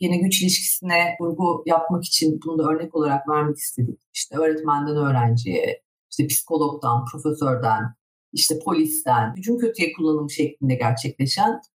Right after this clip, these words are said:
cinsel şiddet türleri olabiliyor. Çocukların evlilik yoluyla duygusal, fiziksel ve cinsel istismarı,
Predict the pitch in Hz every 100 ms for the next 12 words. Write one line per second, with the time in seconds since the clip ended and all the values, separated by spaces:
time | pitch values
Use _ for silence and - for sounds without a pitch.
0 | _ - 190 185 185 170 - - 139 -
1 | 139 127 151 160 151 139 131 127 139 226
2 | - _ - - - _ - 226 - 226
3 | 226 220 - 208 196 - 214 202 190 202
4 | 196 185 - 214 208 190 - - 208 208
5 | 208 175 - 196 151 - - - 135 123
6 | 123 170 247